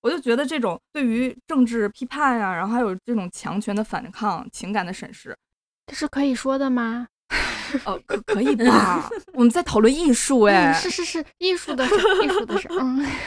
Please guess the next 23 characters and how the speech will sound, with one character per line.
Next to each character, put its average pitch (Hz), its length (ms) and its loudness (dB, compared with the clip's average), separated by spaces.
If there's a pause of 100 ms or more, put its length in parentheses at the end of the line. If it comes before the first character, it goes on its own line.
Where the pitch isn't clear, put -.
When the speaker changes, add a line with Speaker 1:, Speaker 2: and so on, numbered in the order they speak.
Speaker 1:
<laughs> - 360 -14
对， 294 160 2
然 233 160 6
后 302 60 2
还 320 80 4
有 302 80 0
这 320 120 -4
种 269 160 2
就 269 160 0
是 247 140 2
思 302 280 -8
维 262 120 4
的 233 100 2
可 233 140 -6
能 185 180 -4
性、 240 160 0
肉 254 200 6
体 247 120 -12
的 151 120 -6
极 151 240 -12
限， 180 280 -4 (380)
就 254 80 -6
是 202 400 -4